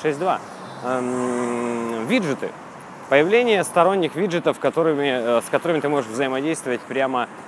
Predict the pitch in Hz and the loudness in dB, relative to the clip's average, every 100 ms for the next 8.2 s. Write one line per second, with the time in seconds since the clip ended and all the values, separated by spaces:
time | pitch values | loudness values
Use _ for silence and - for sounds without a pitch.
0 | - 123 135 127 110 123 139 127 117 123 | -4 0 2 2 0 0 0 0 0 0
1 | 123 - 123 98 - - - 123 117 - | -4 -2 -2 -4 -10 -18 -4 -2 -2 -4
2 | 123 120 120 117 185 165 139 123 - 123 | -4 -2 -2 -2 -2 0 0 0 -2 0
3 | 113 110 107 107 104 107 107 110 147 139 | 2 2 0 0 -2 -4 -4 0 4 6
4 | 139 143 170 131 113 101 110 123 110 73 | 6 4 4 4 2 -2 2 2 2 -2
5 | - 85 - 76 69 80 80 78 - 120 | -14 -14 -14 -14 -12 -12 -10 -10 2 4
6 | 123 170 233 - - - - 151 214 - | 6 6 4 0 -16 -18 -6 -2 -2 -4
7 | - 120 185 131 147 - 147 135 117 107 | -8 -2 -2 0 -2 0 2 4 4 6
8 | 143 | 6